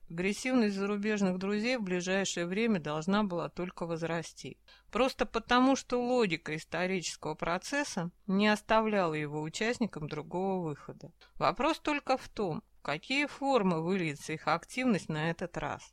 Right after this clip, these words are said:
Поезд Шульгина из бронированного салона, двух пассажирских вагонов первого класса, пулеметной бронеплощадки и теплушки с припасами,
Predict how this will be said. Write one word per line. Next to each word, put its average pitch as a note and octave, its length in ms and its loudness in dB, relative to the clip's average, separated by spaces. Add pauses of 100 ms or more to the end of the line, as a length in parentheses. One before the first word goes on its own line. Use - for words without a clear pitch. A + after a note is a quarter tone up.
(720)
Поезд D4 300 2
Шульгина A#3 760 2 (240)
из F3 160 -4
бронированного G#3 840 4
салона, F3+ 760 0 (160)
двух G#3 280 -2
пассажирских F#3+ 840 -4
вагонов E3 540 0
первого G#3+ 540 -4
класса, G3+ 540 -4 (300)
пулеметной A3+ 600 4
бронеплощадки G3 1040 0
и E3+ 60 -4
теплушки F#3+ 560 -6
с - 80 -14
припасами, A#3+ 840 0